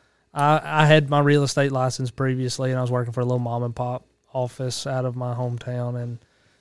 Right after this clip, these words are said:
uh, my broker was getting ready to retire, and he said, "Look, man, you probably need to, I'm thinking about retiring. You need to some, find somewhere to hold your license." So I had started looking around. I went to, you know, some of the normal Duffy Realty and Keller Williams and, you know, all of them, and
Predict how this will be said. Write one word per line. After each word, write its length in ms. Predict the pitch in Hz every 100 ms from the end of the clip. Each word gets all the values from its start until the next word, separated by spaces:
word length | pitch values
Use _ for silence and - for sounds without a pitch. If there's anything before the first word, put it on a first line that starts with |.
| -
uh, 380 | 131 127 127 127
my 160 | - 127
broker 320 | 127 139 143
was 140 | 131 123
getting 160 | 131
ready 140 | 131 127
to 60 |
retire, 520 | 127 120 117 110 110 - _ -
and 360 | 127 123 123
he 120 | 127 127
said, 240 | 139 127
"Look, 260 | 143 151 151
man, 280 | 143 143
you 100 | 143
probably 400 | 139 143 143 135
need 300 | 131 135 131
to, 260 | 131 123 117 _ _
I'm 160 | 135 127
thinking 200 | 143 139
about 180 | 139
retiring. 380 | 131 131 127 127
You 40 | 131
need 140 | 135
to 60 | 127
some, 240 | 135 127
find 260 | 135 127 123
somewhere 360 | 127 123 120
to 160 | 123 120 - _ _ _
hold 260 | - 139 127
your 100 | 127
license." 440 | 143 151 - 113
So 100 | 123
I 140 | 127 170
had 140 | 143
started 320 | - 135 131
looking 260 | 127 123 127
around. 280 | 123 127 131
I 80 |
went 260 | 131 127 127
to, 100 | 127
you 100 | 123
know, 220 | 123 120
some 220 | 117 131
of 60 | 127
the 60 | 123
normal 500 | 123 127 127 123 - _ _ _ _ _ -
Duffy 380 | 135 135 - 127
Realty 760 | 127 131 127 117 131 127 127 127
and 360 | 120 120 117
Keller 260 | - 135 135
Williams 920 | 131 127 123 123 123 123 123 123 120
and, 140 | 123 123
you 60 |
know, 180 | 123 123
all 300 | 131 135 127
of 60 | 123
them, 420 | 123 123 123 123
and 240 | 120 120